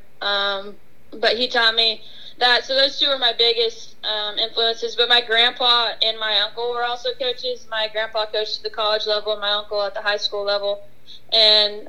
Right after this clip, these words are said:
um, just <laughs> from a baby on, I rode with my grandpa and his boys, um, all over the country when he played. So just I've been around it my whole life, and it's just something that's ingrained in me that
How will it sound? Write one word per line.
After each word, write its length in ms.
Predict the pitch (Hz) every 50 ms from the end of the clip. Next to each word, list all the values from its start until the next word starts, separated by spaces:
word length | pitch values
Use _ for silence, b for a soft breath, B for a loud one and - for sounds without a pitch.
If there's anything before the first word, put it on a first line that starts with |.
| -
um, 520 | - 214 214 208 202 202 202 202 214 - -
just 360 | - 240 269 277 254 - -
<laughs> 40 | -
from 200 | 262 294 294 269
a 120 | 262 247 -
baby 440 | 247 233 233 240 - - 233 226
on, 300 | 220 220 220 226 220 214
I 120 | 214 208 214
rode 240 | 214 214 220 220 214
with 120 | 214 214
my 140 | 214 214 214
grandpa 440 | 214 214 214 214 208 - 226 214 214
and 100 | 208 208
his 160 | 214 208 -
boys, 580 | - 214 208 214 214 208 208 208 208 - - - -
um, 440 | - - 202 202 196 196 196 190 190 - - - - - - - - -
all 160 | - 220 226
over 180 | 226 226 220 220
the 120 | 214 214
country 420 | - 233 220 220 214 214 220 214 208
when 140 | 214 208
he 120 | 214 220 214
played. 520 | - - 226 220 214 214 208 202 202 -
So 400 | - - - 202 202 202 196 196 B B B B B B -
just 240 | - 233 - -
I've 280 | 226 233 233 226 220 - -
been 120 | 240 233
around 260 | 233 233 233 233 233
it 60 | 226 226
my 120 | 226 226
whole 180 | 240 240 233 226
life, 340 | 226 226 226 226 226 220 -
and 120 | 226 214 220
it's 240 | 214 - - -
just 140 | - 220 -
something 320 | - 226 220 214 220 220 214
that's 340 | 208 208 202 - - - -
ingrained 600 | 226 226 220 208 208 208 214 208 214 214 208 214
in 140 | 208 208 208
me 300 | 208 208 208 208 208 202
that 380 | 202 208 208 196 196 190 -